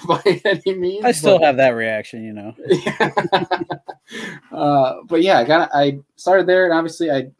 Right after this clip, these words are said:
Speaker 1: my dad got me outdoors and, uh, grew up hunting and fishing. Um, you know, I was out in the woods before I could even get my license old enough. You know, my dad was the one that kind of instilled that passion in me. Um, but then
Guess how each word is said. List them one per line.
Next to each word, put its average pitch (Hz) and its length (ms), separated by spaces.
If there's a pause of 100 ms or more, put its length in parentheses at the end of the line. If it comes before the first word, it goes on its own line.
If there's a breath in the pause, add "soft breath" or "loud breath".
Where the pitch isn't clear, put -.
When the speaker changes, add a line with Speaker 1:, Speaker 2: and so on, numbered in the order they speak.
(140)
Speaker 1:
my 131 80
dad 127 320
got 123 160
me 120 160
outdoors 120 640
and, 107 400
uh, 104 320 (200)
grew 135 240
up 131 120
hunting 131 300
and 117 100
fishing. 123 540 (580 loud breath)
Um, 107 600
you 120 80
know, 117 60
I 120 40
was 120 100
out 127 160
in 127 40
the 123 100
woods 123 280
before 123 400
I 117 80
could 117 160
even 117 400 (380)
get 131 120
my 127 100
license 120 480
old 120 180
enough. 117 240
You 117 80
know, 110 60
my 110 100
dad 110 180
was 110 140
the 113 80
one 110 120
that 104 120
kind 110 160
of 104 100 (380)
instilled 156 260
that 127 140
passion 117 340
in 127 100
me. 127 280 (100)
Um, 110 380
but 117 180
then 120 340